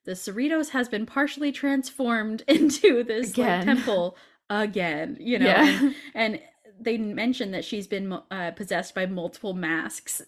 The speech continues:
Speaker 1: that, like, so this means that probably within a month <laughs> they've had two mask encounters and probably just,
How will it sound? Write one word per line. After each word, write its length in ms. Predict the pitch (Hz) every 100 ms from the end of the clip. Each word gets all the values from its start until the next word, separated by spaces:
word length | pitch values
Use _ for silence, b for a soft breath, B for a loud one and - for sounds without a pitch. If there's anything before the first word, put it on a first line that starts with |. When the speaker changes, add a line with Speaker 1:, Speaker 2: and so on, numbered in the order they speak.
| -
Speaker 1:
that, 280 | 226 202 -
like, 420 | 220 185 - - _
so 200 | 254 - 320
this 240 | 349 359
means 300 | 381 359 294
that 260 | 277 262 -
probably 500 | 269 269 302 254 247
within 360 | 214 247 233 247
a 60 |
month 520 | 214 185 202 175 - -
<laughs> 40 |
they've 260 | - 247 262
had 220 | 226 226
two 220 | - 294 294
mask 360 | 254 226 240
encounters 640 | 208 202 190 170 170 170 - B B B -
and 200 | 214 226
probably 640 | 269 285 330 226 180 175
just, 580 | 185 - 214 214 - -